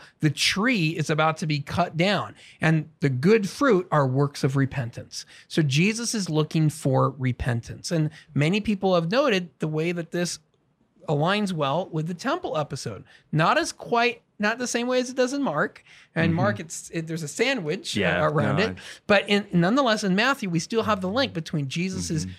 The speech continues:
Speaker 1: prophecy of the destruction of the temple by means of Jeremiah.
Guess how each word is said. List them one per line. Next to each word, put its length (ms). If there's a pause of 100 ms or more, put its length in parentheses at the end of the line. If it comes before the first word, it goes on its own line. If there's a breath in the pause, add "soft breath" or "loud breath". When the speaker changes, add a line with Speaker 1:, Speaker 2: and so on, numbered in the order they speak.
(160 loud breath)
Speaker 1:
prophecy 840
of 240
the 80
destruction 480
of 60
the 80
temple 500
by 140
means 240
of 80
Jeremiah. 600